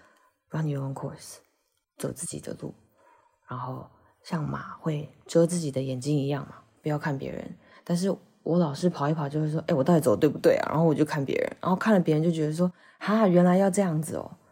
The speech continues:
然后我就开始怀疑我自己。可是其实我本来不需要，或是我本来选择不要的，但为什么我看了别人以后又有一种fomo，或者是觉得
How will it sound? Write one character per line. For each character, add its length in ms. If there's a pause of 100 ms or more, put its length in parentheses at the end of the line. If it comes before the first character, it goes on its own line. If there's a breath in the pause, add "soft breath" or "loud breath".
(180 soft breath)
然 120
后 60
我 80
就 100
开 140
始 80
怀 220
疑 180
我 160
自 160
己。 280 (360 soft breath)
可 100
是 120
其 160
实 100
我 140
本 160
来 120
不 140
需 220
要， 120
或 120
是 80
我 80
本 180
来 160
选 180
择 200
不 160
要 260
的， 160 (540 loud breath)
但 160
为 120
什 200
么 240
我 100
看 180
了 80
别 200
人 120
以 60
后 100
又 300 (440 loud breath)
有 180
一 80
种 280 (460 soft breath)
fomo， 600
或 180
者 100
是 320 (240 loud breath)
觉 200
得 80